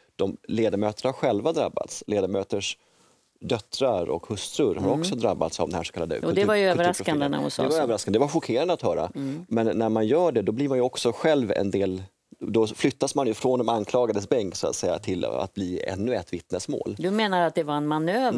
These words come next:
Speaker 1: Nej,
Speaker 2: för att
Speaker 1: det, det, jag menar både och. Alltså, det, det är lättare att få sympati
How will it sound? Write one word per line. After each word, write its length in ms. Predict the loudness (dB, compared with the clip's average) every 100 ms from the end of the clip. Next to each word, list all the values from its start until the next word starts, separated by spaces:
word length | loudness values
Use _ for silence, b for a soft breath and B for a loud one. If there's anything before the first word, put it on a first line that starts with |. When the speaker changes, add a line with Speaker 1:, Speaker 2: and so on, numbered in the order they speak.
| 2
Speaker 1:
Nej, 220 | 2 2 2
Speaker 2:
för 80 |
att 220 | -2 -4 -6
Speaker 1:
det, 80 |
det, 80 | -4
jag 120 | -2
menar 280 | 0 0 0
både 300 | 0 0 2
och. 260 | 2 0 -2
Alltså, 180 | -2 0
det, 200 | 0 0
det 160 | 0
är 40 | 0
lättare 360 | -2 -2 -2
att 120 | -2
få 160 | 0 -2
sympati 600 | 0 -2 -2 0 -2 -4